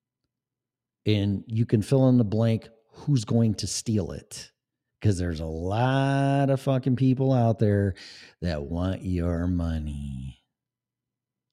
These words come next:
You just don't know it yet, or you can't see it.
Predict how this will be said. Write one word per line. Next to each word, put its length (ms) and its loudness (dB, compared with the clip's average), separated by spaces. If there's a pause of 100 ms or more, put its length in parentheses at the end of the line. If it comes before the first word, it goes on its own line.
(380)
You 220 4
just 320 0
don't 260 -4
know 360 2
it 80 -8
yet, 440 -6
or 80 -2
you 160 -2
can't 460 -4
see 440 0
it. 380 -12